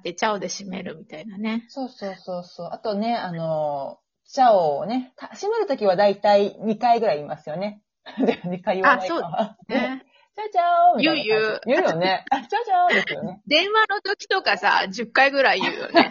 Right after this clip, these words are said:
Speaker 2: <laughs> そうそうそうそう。あの、
Speaker 1: チャオチャオチャオチャオ。
Speaker 2: そうそうそう。<laughs> フェードしていくんだよね。みんなね。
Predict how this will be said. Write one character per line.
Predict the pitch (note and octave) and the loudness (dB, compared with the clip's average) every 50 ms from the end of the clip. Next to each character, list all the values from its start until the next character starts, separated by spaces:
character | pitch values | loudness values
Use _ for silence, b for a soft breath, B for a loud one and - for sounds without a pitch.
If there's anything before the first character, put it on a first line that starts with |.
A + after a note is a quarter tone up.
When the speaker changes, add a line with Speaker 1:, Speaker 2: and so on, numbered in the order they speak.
| - - | 4 4
Speaker 2:
<laughs> | - - - | 4 2 -4
そ | - G4+ | -4 -4
う | - B3 | -2 0
そ | B3+ C#4 | 0 0
う | - - | 2 2
そ | - - | 0 -2
う | - - - | -2 0 -4
そ | A3 | -2
う。 | - B3 - - - - - - | -2 -2 -2 0 2 2 2 2
あ | - | 0
の、 | G3+ G3+ G3+ - | 2 2 2 4
Speaker 1:
チ | - - | 6 6
ャ | D4+ D#4+ | 8 8
オ | E4+ | 8
チ | D#4 | 4
ャ | |
オ | C#4 | 4
チ | - | 2
ャ | A3 - | 0 0
オ | |
チ | - E3+ | 0 -2
ャ | - - - - A5 - - G#4+ - - - G#4+ G4 | -4 0 4 4 6 6 6 2 2 2 2 0 0
オ。 | B3+ | 0
Speaker 2:
そ | - F4 F4 | 0 -4 -4
う | - - | -2 -2
そ | - C#4 C4 | -2 -2 0
う | |
そ | - - A3+ | 0 0 0
う。 | - | 0
<laughs> | |
フ | - | 0
ェ | |
ー | |
ド | |
し | - - B4 A#4 - - A#4+ A4+ - - - C#5 C#5 C5+ A#4+ - - B4+ C#5+ D5 D5 C5+ C#5 C5+ C5+ B4+ C5 | 0 -2 -2 0 4 8 8 8 8 6 -2 -10 -10 -10 -12 -2 6 10 12 12 12 12 12 10 8 4 4
て | B4+ B4+ | 4 4
い | B4 - | 4 4
く | B4+ B4 | 2 2
ん | G#4+ | 4
だ | C#4 A3+ | 4 4
よ | G3 G3 | 4 4
ね。 | G3 G#3 G#3 G#3 G#3 _ _ _ _ - | 4 2 2 0 -2 _ _ _ _ -6
み | B3+ A#3+ A3+ | -4 -2 0
ん | A3+ | 2
な | A#3 A#3 | 2 2
ね。 | A3+ A#3 A#3+ B3 E4+ - | 2 2 0 0 -2 -4